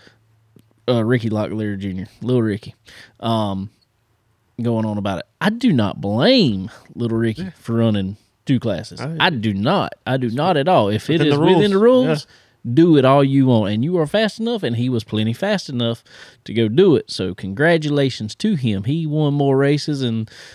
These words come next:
Speaker 1: <laughs> and ran more laps and everything else. So congratulations to him. So I'm not downing him. I just personally think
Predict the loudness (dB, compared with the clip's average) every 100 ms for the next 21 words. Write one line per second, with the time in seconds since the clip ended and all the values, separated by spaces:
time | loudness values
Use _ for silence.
0 | -20 -20 -20 0 2 4 4 2 0 0
1 | 2 2 2 2 0 2 2 2 4 2
2 | 2 0 -6 -6 -2 0 0 0 0 0
3 | 0 -4 -16 -20 -4 -2 0 2 4 4
4 | 4 4 2 0 -4 0 2 2 0 0
5 | -2 0 2 2 0 -2 -4 0 2 2
6 | 2 -2 -4 -6 -8 -14 -20 -14 -2 2
7 | 2 2 -4 -4 2 2 2 0 2 2
8 | 0 -4 -2 -2 -6 _